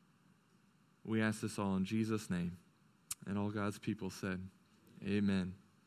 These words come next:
Exodus twenty, verse seven. One verse today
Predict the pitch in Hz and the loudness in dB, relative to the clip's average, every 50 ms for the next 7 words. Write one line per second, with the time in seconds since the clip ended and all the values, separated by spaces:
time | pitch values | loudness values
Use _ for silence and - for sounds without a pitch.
0 | _ _ - - - 110 123 127 - - 143 131 127 127 - - 151 151 147 139 | _ _ -10 -4 0 2 2 2 2 2 4 4 4 2 2 4 6 6 8 8
1 | 127 110 - - - - _ _ _ _ _ _ - - _ - - - 107 101 | 8 6 2 -2 -10 -20 _ _ _ _ _ _ -20 -18 _ -12 -10 -2 4 8
2 | 120 127 127 127 - 170 170 160 147 143 135 127 117 - - - - - - - | 10 10 10 10 10 12 12 12 12 12 10 8 6 2 -4 -20 -20 -20 -20 -20
3 | - - - - - - - - - _ _ _ _ _ _ - - - - - | -20 -20 -20 -20 -20 -20 -20 -20 -20 _ _ _ _ _ _ -16 -16 -16 -12 -6
4 | - 117 123 135 131 127 147 156 143 - - - 139 123 123 123 131 143 139 | 0 2 4 4 6 8 8 6 6 4 4 4 6 8 8 8 6 4 2